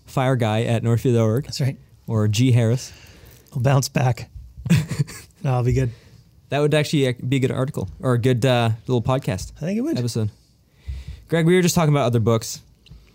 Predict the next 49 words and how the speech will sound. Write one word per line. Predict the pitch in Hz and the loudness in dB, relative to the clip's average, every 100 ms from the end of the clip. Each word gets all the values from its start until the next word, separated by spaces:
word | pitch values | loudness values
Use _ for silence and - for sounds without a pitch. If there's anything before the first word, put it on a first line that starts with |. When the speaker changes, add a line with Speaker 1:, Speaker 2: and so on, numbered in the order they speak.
| _ - - | _ -20 -6
Speaker 1:
Um, | 117 113 107 104 101 95 98 | 0 2 2 2 0 -2 -4
do | - | -4
you | 110 | -2
have | 110 107 | -2 -2
a | |
final | 98 113 110 110 | -4 -2 -2 0
one? | 107 107 - _ _ _ | -2 -4 -8 _ _ _
Speaker 2:
No, | 165 | -6
I | 160 | -2
gave | 135 - | 0 2
Speaker 1:
Okay, | 165 | 2
Speaker 2:
you | 131 | 4
mine. | 123 | 4
Speaker 1:
Jeff | - 294 | 4 0
Speaker 2:
I | - | 0
Speaker 1:
called | 226 202 | 2 4
you | 208 | 6
Speaker 2:
gave | |
Speaker 1:
on | |
the | 170 | 4
Speaker 2:
you | 135 127 | 4 2
mine. | 110 | 0
Speaker 1:
phone. | - | -2
Speaker 2:
Yeah. | 139 | 0
Speaker 1:
Jeff, | 135 - - - | 0 -2 -8 -8
I | 143 | -4
thought, | 208 - 131 117 - | -4 -2 -2 -2 -2
uh, | 123 110 104 - - - _ _ _ | 0 0 -2 -8 -20 -20 _ _ _
we | - 131 | -4 0
should | 139 143 | 2 2
have | 131 | 2
brought | 120 120 | 2 2
him | 113 | 4
on | 110 | 2
as | |
a | 104 | 2
live | 101 98 | 0 0
guest. | 107 87 - - _ - - - | -2 -4 -8 -20 _ -20 -16 -6
Do | |
you | 127 | -2
wanna | |
call | 151 147 | 0 2
him | 120 | 2
back | 123 147 | 0 -2
and | 120 | -2
see | 127 | 0
what | 120 | 0
happens? | 123 147 - _ - | 0 -4 -6 _ -4
Speaker 2:
No. | 160 151 147 | 0 2 2